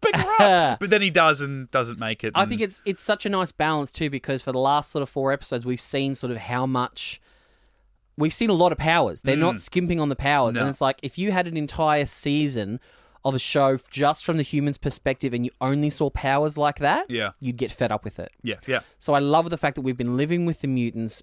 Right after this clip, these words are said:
Speaker 2: and, you know, that great scene from, is it episode three, I think, um, with the Aurora Borealis when it's
Speaker 1: Mm, mm.
Speaker 2: Eclipse and, and Polaris doing that cool thing.
Speaker 1: Yeah.
Speaker 2: Like, that we're seeing that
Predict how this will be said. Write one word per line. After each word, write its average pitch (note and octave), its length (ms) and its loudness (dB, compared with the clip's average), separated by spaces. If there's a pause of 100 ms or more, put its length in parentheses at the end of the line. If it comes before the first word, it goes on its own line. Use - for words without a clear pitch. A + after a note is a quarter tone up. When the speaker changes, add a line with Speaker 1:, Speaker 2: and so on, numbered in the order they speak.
Speaker 2:
and, A2+ 360 -4
you B2 100 -2
know, A#2+ 80 -2
that A#2+ 180 -2
great B2+ 320 0
scene B2 320 -2
from, A#2+ 240 -4
is A2+ 80 -4
it A2+ 80 -2
episode A#2 500 -2
three, A#2 360 -2
I A#2 80 -2
think, A2 320 -8 (100)
um, G#2+ 380 -4 (260)
with B2 140 -6
the B2 100 0
Aurora A#2+ 240 0
Borealis A2 640 0
when G#2+ 80 -4
it's A#2+ 160 -4
Speaker 1:
Mm, - 40 -14
mm. - 40 -10
Speaker 2:
Eclipse - 400 -4
and, A2+ 340 -2
and A2+ 220 -6
Polaris A2+ 420 0
doing A2 280 -4
that G#2+ 160 -8
cool G#2+ 260 -4
thing. G#2+ 360 -4
Speaker 1:
Yeah. G2+ 280 -6 (180)
Speaker 2:
Like, A2+ 220 -4
that C3 180 0
we're B2 160 0
seeing B2+ 380 -2
that A2+ 180 -2